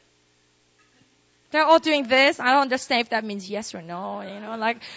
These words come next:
kinda Indian thing. I'm like, "Is everyone okay?" And I remember, uh, opening up my testimony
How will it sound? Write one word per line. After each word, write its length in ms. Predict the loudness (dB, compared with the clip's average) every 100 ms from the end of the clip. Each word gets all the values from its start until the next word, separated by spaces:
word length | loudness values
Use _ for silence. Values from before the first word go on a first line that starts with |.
| -20 _
kinda 220 | 2 4 4
Indian 420 | 2 2 6 6
thing. 460 | 6 4 6 4 4 0
I'm 260 | -4 -6
like, 380 | -8 -6 -8 -8
"Is 120 | -6
everyone 600 | -2 4 8 8 6 4
okay?" 640 | -2 0 4 6 6 6 2 -2 -18 -18 -6
And 140 | 0 4
I 80 | 4
remember, 720 | 4 2 4 4 4 2 -2 _ -4
uh, 220 | -2 0
opening 320 | -2 -4 -4
up 80 | -2
my 120 | -2
testimony 840 | -4 -8 -10 -12 -10 -8 -8 -8